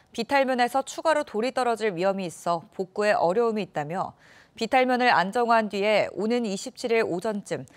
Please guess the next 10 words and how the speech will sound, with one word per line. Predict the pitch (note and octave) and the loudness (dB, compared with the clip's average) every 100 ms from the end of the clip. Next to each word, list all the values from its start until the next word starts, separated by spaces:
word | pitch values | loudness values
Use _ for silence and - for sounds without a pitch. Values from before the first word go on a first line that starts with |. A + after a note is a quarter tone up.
| _ _ | _ _
통행이 | C#4 C4+ C4 C#4 | -2 0 0 0
재개될 | A3 F#3 B3 A#3+ | -2 0 0 0
것으로 | G#3+ F3 D3+ D#3+ | 0 -2 -2 -6
전망했습니다. | D#3 F3+ F#3 F3 D#3 - D#3 D3 C#3+ C3+ _ _ _ _ _ _ _ | -6 -6 -6 -6 -10 -12 -12 -4 -4 -4 _ _ _ _ _ _ _
지난 | - A3 B3 | -2 2 4
이십일 | G#3 G#3 C#4+ A#3+ C4 | 2 -4 -4 0 0
오후 | A3 F#3+ B3 | 0 -2 0
여덟 | E3+ A3 | 0 2
시 | A#3+ A#3+ | -2 -4
반쯤 | F#3 D#3+ E3 G3 C#3+ | -4 -6 -6 -8 -8